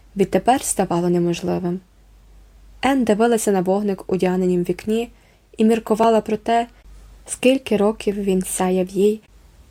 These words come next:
наче маяк, а невдовзі навіки згасне його мерехтіння в літніх сутінках. На сірі очі їй набігли дві великі гіркі сльози. "Ох",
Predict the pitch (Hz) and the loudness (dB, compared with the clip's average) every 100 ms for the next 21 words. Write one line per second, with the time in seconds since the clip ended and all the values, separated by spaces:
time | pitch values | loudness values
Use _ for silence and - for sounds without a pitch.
0 | - 220 220 247 247 254 202 180 - - | 0 2 2 0 -2 -2 -2 -4 -8 -18
1 | - - - _ _ 208 208 196 233 269 | -20 -20 -20 _ _ 0 2 2 2 0
2 | 233 190 185 - _ _ 208 202 185 262 | 0 -2 -4 -8 _ _ 0 0 2 0
3 | 262 247 202 214 214 - 208 196 - 190 | 0 -2 -2 -2 -2 -4 -6 -6 -6 -4
4 | 185 190 180 180 - - 247 247 208 208 | -2 0 0 0 -4 -6 -4 -2 -4 -6
5 | - - 214 240 262 226 220 - 180 180 | -14 -6 -2 -2 -2 -6 -6 -6 -6 -4
6 | 185 180 185 - - - - - - - | -6 -8 -10 -14 -20 -20 -20 -20 -20 -20
7 | - 202 196 - 208 190 - 208 247 240 | -4 0 0 4 4 4 2 -2 -2 -2
8 | 214 208 202 190 185 233 233 190 - 185 | 0 0 0 -2 0 -2 -2 -4 0 2
9 | 220 185 180 180 180 175 - 180 - 175 | 2 -2 -2 -4 -6 -6 -4 -6 -4 -6
10 | 180 170 180 - - - - - _ - | -4 -4 -6 -10 -20 -20 -20 -20 _ -4
11 | 220 214 - | 0 0 -2